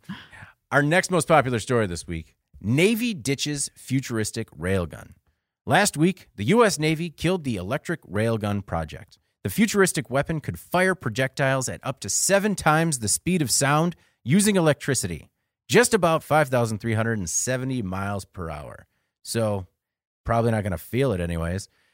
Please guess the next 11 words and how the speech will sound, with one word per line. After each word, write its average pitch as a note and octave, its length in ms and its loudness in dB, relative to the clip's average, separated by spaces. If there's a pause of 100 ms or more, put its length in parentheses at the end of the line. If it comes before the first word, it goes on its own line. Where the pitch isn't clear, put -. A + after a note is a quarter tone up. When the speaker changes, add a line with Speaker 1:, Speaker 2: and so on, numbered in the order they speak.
(200)
Speaker 2:
The D3+ 100 4
Navy C4 300 4
spent D3+ 340 2
more E3 220 6
than F#3 120 2
a B2+ 80 4
decade A2 440 -2
developing D#3+ 440 2
the C3+ 100 -2
electromagnetic A2 880 -2
railgun, G2+ 520 -2